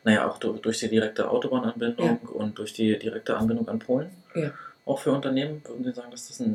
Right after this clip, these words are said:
Speaker 1: ein extremer Vorteil gegenüber anderen Städten ist? Sagen wir mal jetzt Spremberg, Guben oder sonstiges?
Speaker 2: Was die Lausitz jetzt anbetrifft, auf jeden Fall.
Speaker 1: Ja.
Speaker 2: Weil so schnell ist ja kein Mensch auf der Autobahn.
Speaker 1: Das ist richtig.
Speaker 2: Ähm,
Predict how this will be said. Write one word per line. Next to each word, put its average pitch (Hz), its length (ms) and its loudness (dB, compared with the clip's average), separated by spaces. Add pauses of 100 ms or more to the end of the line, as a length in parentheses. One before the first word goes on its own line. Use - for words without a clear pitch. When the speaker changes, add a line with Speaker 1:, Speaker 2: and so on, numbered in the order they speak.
(100)
Speaker 1:
ein 107 240 -4 (380)
extremer 131 600 2
Vorteil 123 420 2
gegenüber 110 360 0
anderen 127 180 -4
Städten - 300 -8
ist? 123 120 -10
Sagen 107 140 -8
wir 110 60 -4
mal 107 80 0
jetzt 98 100 -10
Spremberg, 107 420 0
Guben 107 260 -4
oder 151 160 -6
sonstiges? - 540 -12 (720)
Speaker 2:
Was 147 240 -4
die 147 140 2
Lausitz 165 400 0
jetzt - 180 -10
anbetrifft, 151 480 -6
auf - 140 -10
jeden 147 260 -2
Fall. 226 340 -2
Speaker 1:
Ja. - 80 -12 (540)
Speaker 2:
Weil 135 400 4
so - 180 -8
schnell 139 300 -2
ist - 180 -4
ja 135 120 -6
kein 135 200 -8
Mensch 135 200 -6
auf - 100 -14
der - 160 -16
Autobahn. 127 480 -10 (180)
Speaker 1:
Das - 120 -12
ist - 80 -10
richtig. - 380 -8
Speaker 2:
Ähm, 123 560 -2